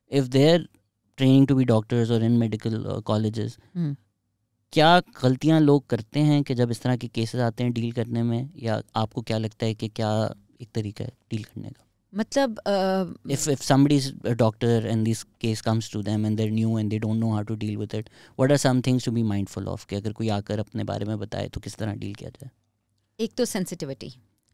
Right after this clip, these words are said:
Speaker 2: सेंसिटिविटी इंडेक्स ज़रूरी नहीं है आपको कोई ट्रेन करे। डॉक्टर्स में generally empathy बेहतर होनी चाहिए, मगर जब हम एक तरीके की चीज़ें देखते रहते हैं, अब देखो मैं रोज़ जुल्म देख रही हूँ,
Speaker 1: हम्म।
Speaker 2: रोज़ एक,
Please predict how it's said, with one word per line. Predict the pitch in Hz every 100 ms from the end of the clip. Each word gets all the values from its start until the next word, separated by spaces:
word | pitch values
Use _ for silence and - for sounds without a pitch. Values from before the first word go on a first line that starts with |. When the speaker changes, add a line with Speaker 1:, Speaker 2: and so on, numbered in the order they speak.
| _
Speaker 2:
सेंसिटिविटी | - 214 196 226 214 214 214
इंडेक्स | - 185 208 180
ज़रूरी | 170 165 202
नहीं | 185 175
है | 175
आपको | 165 -
कोई | 160 170
ट्रेन | - 143 143
करे। | - 143 175 - - - - -
डॉक्टर्स | 175 - 196 185
में | 202
generally | 160 147 156 190 208
empathy | - 160 170 - 185
बेहतर | 143 131 143
होनी | 135 123
चाहिए, | - - -
मगर | 160 175 208 214 - - -
जब | 202 190
हम | 226 226
एक | 202 202 - -
तरीके | 190 175 190
की | 196
चीज़ें | 196 180 165 180
देखते | 156 - 170
रहते | 143 -
हैं, | -
अब |
देखो | 190 202
मैं | 220 208
रोज़ | 180 214 233
जुल्म | 185 202 185
देख | 165 -
रही | 135
हूँ, | 131
Speaker 1:
हम्म। | 123
Speaker 2:
रोज़ | 170 190 190
एक, | 190